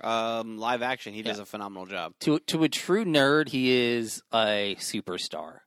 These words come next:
Speaker 2: Like, when you
Speaker 1: Oh,
Speaker 2: think
Speaker 1: oh,
Speaker 2: about
Speaker 1: easily,
Speaker 2: what,
Speaker 1: easily.
Speaker 2: like, w-,
Speaker 1: Yeah.
Speaker 2: to somebody who is truly into the nerd world, I mean, he is, he, he, he is way higher up there than he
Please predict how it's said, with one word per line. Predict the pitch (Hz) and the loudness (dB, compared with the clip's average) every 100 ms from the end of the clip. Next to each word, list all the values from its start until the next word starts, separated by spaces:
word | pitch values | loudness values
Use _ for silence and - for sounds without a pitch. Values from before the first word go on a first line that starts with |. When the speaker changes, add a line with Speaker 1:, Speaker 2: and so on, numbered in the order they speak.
| - | 2
Speaker 2:
Like, | 131 123 117 139 | 4 4 2 -2
when | 147 156 | 0 2
you | 180 | 2
Speaker 1:
Oh, | |
Speaker 2:
think | - 175 180 | 4 6 8
Speaker 1:
oh, | |
Speaker 2:
about | 170 165 170 | 10 10 10
Speaker 1:
easily, | 135 110 101 | 6 0 -2
Speaker 2:
what, | - 139 156 | 0 6 8
Speaker 1:
easily. | 143 | 10
Speaker 2:
like, | 147 139 | 10 8
w-, | 139 151 | 6 2
Speaker 1:
Yeah. | 107 156 | 2 2
Speaker 2:
to | 165 | 2
somebody | 156 170 180 175 | 4 4 6 6
who | 170 | 6
is | 151 123 | 4 0
truly | - 143 143 151 151 | -2 2 4 4 4
into | 139 139 | 2 0
the | 131 | -2
nerd | 120 117 123 123 | -2 0 0 -2
world, | 104 110 117 123 120 - - - | 0 4 8 8 6 -2 -20 -4
I | 107 | 0
mean, | 123 117 107 | 0 0 0
he | 165 160 147 131 | 6 8 10 8
is, | 120 107 - - _ - | 4 -2 -6 -10 _ -8
he, | 143 | -6
he, | 123 113 147 139 | -4 -2 0 2
he | 147 143 | 4 4
is | 139 135 117 - - _ _ _ _ | 4 2 0 -8 -14 _ _ _ _
way | 120 139 165 165 | -2 4 6 6
higher | 160 143 123 | 6 6 6
up | 120 | 4
there | 123 117 110 110 | 2 2 2 0
than | 101 117 110 104 104 101 101 _ - _ _ | 0 0 0 -2 -4 -6 -12 _ -20 _ _
he | - 120 113 113 107 104 101 | -4 -2 -2 -2 -2 -4 -10